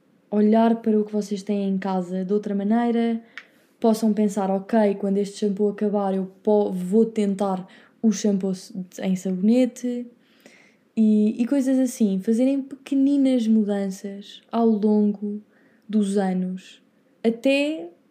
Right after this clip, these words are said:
quiçá, estarem mesmo low waste, estão a ver? Por isso, olha, eu genuinamente, eu vivamente recomendo este,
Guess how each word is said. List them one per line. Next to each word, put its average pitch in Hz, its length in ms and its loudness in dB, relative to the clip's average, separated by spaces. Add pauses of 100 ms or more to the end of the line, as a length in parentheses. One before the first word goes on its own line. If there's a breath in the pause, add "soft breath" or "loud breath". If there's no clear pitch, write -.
(200)
quiçá, 285 540 -4
estarem 226 460 0
mesmo 262 680 0 (100)
low 240 320 2
waste, 277 580 -4 (100)
estão 202 160 -6
a - 20 -4
ver? 196 300 -6 (580 soft breath)
Por 233 160 0
isso, 240 220 0
olha, 196 140 0
eu 226 260 0 (160)
genuinamente, 214 800 4
eu 220 120 2
vivamente 196 600 0
recomendo 185 420 -4
este, 180 360 -10